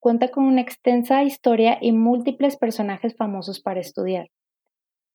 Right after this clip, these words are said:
Uno de los más famosos a nivel mundial fue el aclamado músico y compositor Wolfgang Amadeus Mozart. En mil ochocientos noventa,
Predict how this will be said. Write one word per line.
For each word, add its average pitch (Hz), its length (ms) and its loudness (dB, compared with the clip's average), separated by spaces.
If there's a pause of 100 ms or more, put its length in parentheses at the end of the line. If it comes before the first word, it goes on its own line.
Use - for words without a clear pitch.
(220)
Uno 262 240 6
de 311 80 6
los 269 180 2
más 233 260 4
famosos 269 420 2
a 208 80 0
nivel 196 280 -2
mundial 240 480 2 (180)
fue 233 160 2
el 226 80 4
aclamado 220 540 0
músico 254 440 2
y 254 80 0
compositor 226 760 -4 (360)
Wolfgang 240 540 2
Amadeus 202 560 -2
Mozart. 208 480 -2 (680)
En 233 140 4
mil 262 160 4
ochocientos 285 560 2
noventa, 226 600 2